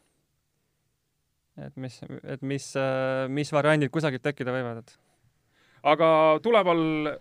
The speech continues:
Speaker 2: suvel siis, äh, ikkagi kõik sarjad täiega kaasa ja, ja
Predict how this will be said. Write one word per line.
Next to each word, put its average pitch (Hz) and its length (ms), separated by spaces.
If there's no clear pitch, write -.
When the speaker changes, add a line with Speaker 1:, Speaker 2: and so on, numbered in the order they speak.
Speaker 2:
suvel 214 400
siis, 139 320
äh, 139 340
ikkagi 151 800
kõik 185 220
sarjad 190 320
täiega 156 360
kaasa 147 460
ja, 131 220
ja 127 360